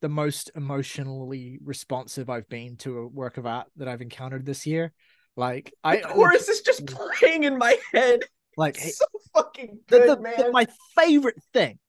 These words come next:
Speaker 1: about this cover, right, is that it has not made me like the original more. I go back to it,
Speaker 2: <laughs>
Speaker 1: and it's like, I just, this guy shouldn't be singing it. I don't like him.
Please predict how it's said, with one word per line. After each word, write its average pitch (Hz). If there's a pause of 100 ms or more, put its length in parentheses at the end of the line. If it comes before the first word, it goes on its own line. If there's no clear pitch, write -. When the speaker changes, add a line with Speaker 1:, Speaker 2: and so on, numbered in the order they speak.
(160)
Speaker 1:
about 170
this 165
cover, 113
right, 110
is 170
that 185
it 185 (100)
has 220
not 226
made 202
me 185
like 151
the 151
original 139
more. 107 (640)
I 165
go 202
back -
to 208
it, -
Speaker 2:
<laughs> -
Speaker 1:
and -
it's 392
like, 208 (1300)
I 247
just, -
this 302
guy 277
shouldn't 254
be 226
singing 247
it. 117
I 165
don't 208
like 185
him. 98